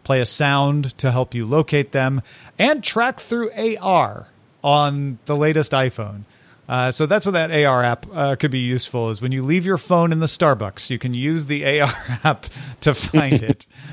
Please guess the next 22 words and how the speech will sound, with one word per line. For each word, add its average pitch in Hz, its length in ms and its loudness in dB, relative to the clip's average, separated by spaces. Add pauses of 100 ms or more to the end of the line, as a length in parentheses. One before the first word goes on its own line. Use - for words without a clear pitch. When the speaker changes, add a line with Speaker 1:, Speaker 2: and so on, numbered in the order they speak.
(180)
Speaker 1:
Uh, 120 440 2
I 135 100 -2
guess 131 160 0
you 117 60 -4
wouldn't 110 160 -4
need 113 100 -4
a 101 60 -8
ta-, 120 220 -4
AirTag 110 460 -4
for 110 140 -8
that. 98 240 -10
So 120 100 -4
maybe 156 240 2
your 139 120 -2
backpack 117 540 -2
with 120 120 -6
the 113 100 -4
AirTag 107 380 -6
when 110 160 -4
you've 104 160 -6
left - 200 -10
it. 110 80 -10